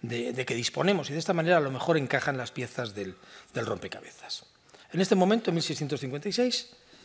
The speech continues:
Velázquez pretende ser caballero de Santiago.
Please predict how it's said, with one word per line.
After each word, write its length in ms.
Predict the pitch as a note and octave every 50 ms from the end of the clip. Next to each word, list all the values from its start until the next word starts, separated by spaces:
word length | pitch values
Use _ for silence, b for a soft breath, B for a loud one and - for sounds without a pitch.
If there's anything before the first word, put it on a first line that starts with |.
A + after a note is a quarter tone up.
| B B B _ -
Velázquez 520 | - - C#3 D3 F#3 G3 G3 - - A3 - - - - - - -
pretende 460 | - C#3+ C#3 B2+ F3+ F3+ F#3 E3+ D#3
ser 400 | - - F#3 G3 F#3+ - - - - -
caballero 420 | - D#3 C3+ C3 B2 C3+ C3 A#2
de 80 | A#2 A2+
Santiago. 480 | - - G#2+ F#2+ - - A2 F#2+ -